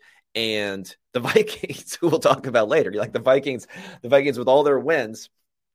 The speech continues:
um, at least going into this week, were not seen as really being close to the second tier, the, the top tier of N F C, of other three N F C teams." Uh, again, we'll talk more about the Vikings. So I don't wanna get, I know Vikings think I'm a Vikings hater.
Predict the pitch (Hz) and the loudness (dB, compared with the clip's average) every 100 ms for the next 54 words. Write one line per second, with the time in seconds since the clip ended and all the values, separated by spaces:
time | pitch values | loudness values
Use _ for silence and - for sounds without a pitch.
0 | _ _ _ _ - - 107 107 104 98 | _ _ _ _ -20 -10 -6 -6 -6 -10
1 | 101 _ 123 147 139 151 139 151 175 117 | -16 _ -4 -4 0 2 4 0 -4 -6
2 | 107 90 92 90 _ _ - 120 120 127 | -8 -8 -8 -10 _ _ -10 -4 -2 -2
3 | - 127 117 98 113 104 104 95 - 117 | -4 -8 -8 -8 -6 -6 -8 -10 -4 -2
4 | 104 - 90 92 117 104 95 92 - 101 | -2 -6 -16 -6 -6 -6 -10 -14 -12 -8
5 | 95 92 _ _ _ 117 95 104 - 101 | -8 -8 _ _ _ -4 -4 -6 -6 -6
6 | - 113 104 95 101 101 92 - 95 - | -8 -8 -6 -6 -8 -10 -10 -10 -10 -8
7 | 101 92 - - 117 110 90 104 85 90 | -6 -6 -6 -4 -4 -6 -8 -8 -6 -10
8 | 80 90 80 143 117 65 - _ _ _ | -10 -16 -12 -10 -10 -12 -20 _ _ _
9 | _ _ _ - 87 85 160 131 180 - | _ _ _ -12 -8 -6 -2 0 0 0
10 | 156 127 92 85 60 - _ 98 107 110 | 0 -2 -4 -8 -14 -14 _ -4 -4 -4
11 | 101 95 90 104 107 104 104 107 95 98 | -6 -6 -6 -8 -6 -4 -4 -6 -12 -10
12 | 98 95 95 95 87 98 90 76 | -10 -6 -6 -8 -12 -8 -8 -10